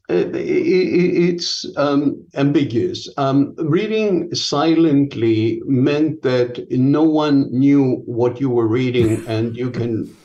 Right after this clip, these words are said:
Speaker 1: re-, read forbidden texts and comment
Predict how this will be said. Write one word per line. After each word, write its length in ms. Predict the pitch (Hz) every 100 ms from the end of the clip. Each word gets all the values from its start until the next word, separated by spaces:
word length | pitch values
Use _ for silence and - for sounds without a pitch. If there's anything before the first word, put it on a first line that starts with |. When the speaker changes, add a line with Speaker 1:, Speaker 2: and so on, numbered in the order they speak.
| 110
Speaker 1:
re-, 400 | 117 120 113 113
read 360 | 120 135 135 113
forbidden 640 | - 110 113 120 120 104 107
texts 760 | - 139 101 90 - - -
and 420 | - 117 110 110
comment 540 | - 143 156 123 107